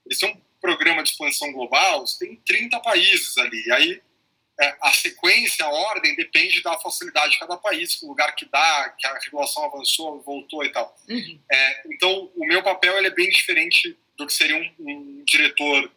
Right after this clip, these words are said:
Speaker 1: de compliance normal, o jurídico de compliance normal, né? Porque não só por personalidade minha,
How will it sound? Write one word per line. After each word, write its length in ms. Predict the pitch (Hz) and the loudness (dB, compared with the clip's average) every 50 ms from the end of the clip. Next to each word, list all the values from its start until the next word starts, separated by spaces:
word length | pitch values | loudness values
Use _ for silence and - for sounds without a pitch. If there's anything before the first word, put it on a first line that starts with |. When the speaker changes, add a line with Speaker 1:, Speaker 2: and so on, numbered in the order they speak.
| _ _ - | _ _ -2
Speaker 1:
de 140 | - - - | 0 0 0
compliance 680 | - - - 120 - 135 135 139 143 143 139 - - - | 0 -2 -2 0 2 4 4 4 4 2 0 -2 -4 -4
normal, 440 | 147 147 131 123 120 113 107 110 | -6 -6 -2 0 0 0 0 -2
o 60 | 113 113 | -4 -4
jurídico 520 | - - 127 135 139 143 139 - - 143 | -4 -2 0 2 2 2 2 -2 -2 -4
de 100 | - - | -8 -8
compliance 480 | - - - - 127 127 127 131 - - | -8 -10 -2 0 2 2 2 0 -2 -4
normal, 380 | 139 131 120 117 110 104 104 - | -6 -6 -6 -4 -4 -4 -2 -4
né? 80 | 113 113 | -4 -6
Porque 460 | - - - - - 131 131 127 - _ _ _ _ - - - | -6 -8 -2 0 2 2 2 2 -2 _ _ _ _ -20 -14 -6
não 220 | - 143 151 165 | -2 0 0 2
só 240 | - - - 311 294 | 2 2 0 0 -2
por 400 | - - - 285 277 - - - _ _ _ _ | -4 -6 -8 -6 -6 -6 -8 -10 _ _ _ _
personalidade 800 | - 147 143 - - 151 151 147 143 143 143 151 160 156 143 139 | 0 0 2 0 0 0 0 0 2 2 2 2 4 4 2 2
minha, 260 | 135 131 127 120 113 | 2 2 0 2 0